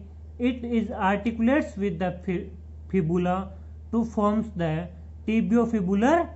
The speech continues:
joint। ये क्या होता है? जो अपना मीडियल malleolus होता है, ये टार्सल बोन के साथ जुड़ के कौन सा जॉइंट बनाएगा?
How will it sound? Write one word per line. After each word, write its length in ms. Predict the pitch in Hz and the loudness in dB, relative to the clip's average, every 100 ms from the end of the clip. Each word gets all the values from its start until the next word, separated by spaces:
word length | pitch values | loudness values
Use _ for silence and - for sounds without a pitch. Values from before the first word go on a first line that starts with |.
| - - - 135 | -14 -14 -8 -2
joint। 540 | 180 196 131 110 - - - - - - - - - | 0 2 0 -4 -10 -16 -18 -18 -18 -18 -16 -16 -6
ये 180 | 151 220 | 0 0
क्या 180 | 226 233 | 2 2
होता 220 | 208 180 | 2 0
है? 120 | 196 | -2
जो 120 | 202 | -2
अपना 180 | 202 220 | -2 -2
मीडियल 480 | 196 180 180 226 208 | 0 0 0 0 0
malleolus 360 | 185 180 175 185 | -2 -2 -4 -6
होता 240 | 160 165 | -6 -2
है, 340 | 160 190 - - - - - | -2 -4 -8 -14 -18 -18 -6
ये 100 | 202 | -4
टार्सल 580 | 214 - 214 220 220 285 | -2 2 4 4 4 2
बोन 320 | 202 202 196 | 2 2 2
के 120 | 185 190 | 0 -2
साथ 260 | 190 190 | 0 -2
जुड़ 240 | 156 175 160 | 0 -2 -2
के 520 | 180 214 233 - - - | -2 -2 -4 -10 -18 -6
कौन 200 | 196 220 | 0 2
सा 120 | 220 240 | 2 2
जॉइंट 260 | 233 233 | 2 0
बनाएगा? 540 | 208 233 226 226 294 | 2 4 6 4 2